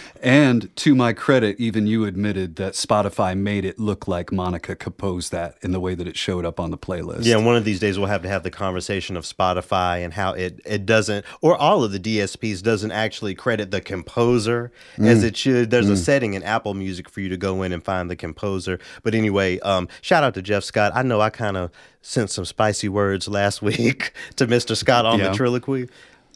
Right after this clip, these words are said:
Speaker 2: Um, all, all, as I said, all respect, you know, and
Speaker 1: Sure.
Speaker 2: but we're, we're not gonna backtrack, but, but, but thank you, uh, for that natural. So, um, my, my last accidental here for, uh,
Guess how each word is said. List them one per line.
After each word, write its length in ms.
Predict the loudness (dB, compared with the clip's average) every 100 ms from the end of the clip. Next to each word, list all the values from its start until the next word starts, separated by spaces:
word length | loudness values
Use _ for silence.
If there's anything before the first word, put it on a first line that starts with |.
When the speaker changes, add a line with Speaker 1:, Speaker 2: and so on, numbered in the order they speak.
| 0
Speaker 2:
Um, 260 | 2 2 -4 -20 _
all, 120 | 2 4
all, 280 | 4 2 0
as 180 | 0 0
I 40 |
said, 240 | 0 0 0
all 240 | 0 0
respect, 600 | 0 -4 -2 0 -2 -10 -12
you 140 | -6 -2
know, 220 | -2 -4
and 180 | -6 -2
Speaker 1:
Sure. 140 | 2
Speaker 2:
but 140 | 2 4
we're, 140 | 2
we're 240 | 2 4 2
not 120 | 2
gonna 140 | 0
backtrack, 460 | 0 -2 -2 -6 -4 -6
but, 160 | -8 -8
but, 320 | -6 -6 -6
but 140 | -8
thank 240 | -6 -6 -8
you, 100 | -12 -14 -8
uh, 180 | -4 -4
for 120 | -2
that 200 | -2 0
natural. 500 | 0 -2 -2 -6 -12 -14 -18 -18 -4
So, 380 | 2 4 4
um, 480 | 2 2 2 -2 -10 _ _ _ _ -6
my, 260 | 2 4 4
my 200 | 4 4
last 380 | 4 4 2 0
accidental 480 | 0 0 0 2
here 180 | 2 0
for, 320 | 2 0 0 -2
uh, 280 | 0 -2